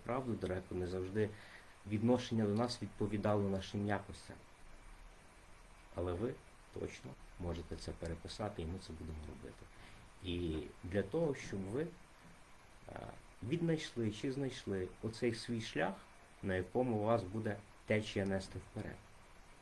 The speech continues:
І виживання, якщо воно є, перейде до життя. Миру, добра, якщо будуть запитання,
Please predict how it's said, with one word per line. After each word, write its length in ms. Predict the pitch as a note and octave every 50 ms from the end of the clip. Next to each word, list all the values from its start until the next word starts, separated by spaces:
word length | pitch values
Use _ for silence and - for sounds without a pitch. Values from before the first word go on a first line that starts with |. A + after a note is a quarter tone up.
| - - - -
І 280 | G2 G2 G2+ G2 G2 - -
виживання, 680 | G2 A2 A2+ A#2+ C3+ C#3+ E3+ G3 G3+ F#3+ D#3 B2+ G2+ F2+ - - - - - -
якщо 280 | - - - - G#2
воно 220 | F#2 F2+ E2+ E2 E2
є, 140 | D#2 D2+ C#2 - - - - - - - - - - - - - - -
перейде 400 | A#2 A#2 C3 B2+ A#2+ C3 B2+ A#2
до 240 | A2+ A2+ A2 G#2 - - - - - - - - - - -
життя. 440 | F#2+ F2+ G2+ F#2+ - - - - - - - - - - - - - - - - - - - - - - - - - - - - - - - - - - - - - - - - - - -
Миру, 420 | A#2+ C3 D#3 E3+ E3+ F3 E3+ E3 E3+ - - - - - - - - - - - - - - - -
добра, 520 | - - F#2+ E2+ E2 F#2+ G2+ A2 B2+ C#3+ D#3+ - - - - - - - - -
якщо 300 | F#2 F2 - - - G#2
будуть 320 | F#2+ G2+ G#2 F2 F#2 E2+
запитання, 640 | E2 F2+ F2+ - E2+ - - F#2 F2 E2+ E2 D#2+ D2+